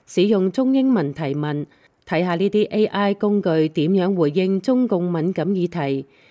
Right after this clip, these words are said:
比如南海爭議、天安門事件同新疆人權等。被測試嘅模型包括阿里巴巴嘅通義千問三同DeepSeekR one。備忘錄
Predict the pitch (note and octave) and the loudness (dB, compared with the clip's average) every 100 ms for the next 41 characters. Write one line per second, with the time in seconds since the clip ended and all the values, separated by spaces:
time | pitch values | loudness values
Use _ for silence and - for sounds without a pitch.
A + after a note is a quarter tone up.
0 | _ - D#3+ F#3+ D3+ D#3 D3+ D3+ C#3+ D3+ | _ 0 2 4 4 4 0 -2 -2 -4
1 | E3 A#3+ A#3 F#3 D3 D#3+ - _ - A#3 | -2 0 0 2 2 0 -4 _ -4 0
2 | A3+ A3+ A3 A3 D#3 D3+ - D#3+ D#3 D3 | 2 2 2 2 0 -2 -2 -2 0 0
3 | G3+ - _ - D#3 E3 B3 B3 B3 A#3+ | -2 -8 _ -4 -2 -2 -2 0 0 0
4 | A#3+ G3+ C#3+ D3 C3+ C3+ C3+ E3 - _ | 0 0 -2 -4 -6 -6 -4 -6 -8 _
5 | _ _ - E3+ E3+ A3 G#3+ - F#3+ F3+ | _ _ -2 0 0 -4 -6 -2 0 0
6 | F3+ F3 C#3+ D3 C#3 D3+ G3 G3 G3 D#3+ | 0 0 0 0 -2 -2 -2 -2 0 0
7 | D#3 _ _ - G#3 G#3 F#3+ A3+ B3 B3 | -2 _ _ -4 0 2 0 0 -2 0
8 | B3 A#3 G3 G3+ - B3+ B3 G#3 E3+ G3 | 0 2 2 2 0 0 2 2 2 2
9 | A3+ G3+ D#3+ D3+ G3 F#3+ - _ G3 F3 | 0 2 -2 -2 -2 -2 -6 _ -2 0
10 | F3+ C4 C4 - B3+ B3 - G#3+ G#3+ G3+ | 0 -2 -2 -2 -2 -2 -4 -2 0 0
11 | G#3+ G#3+ - _ _ _ _ F3 E3+ D#3+ | 0 -2 -6 _ _ _ _ 2 2 0
12 | D3+ D3+ | 0 -2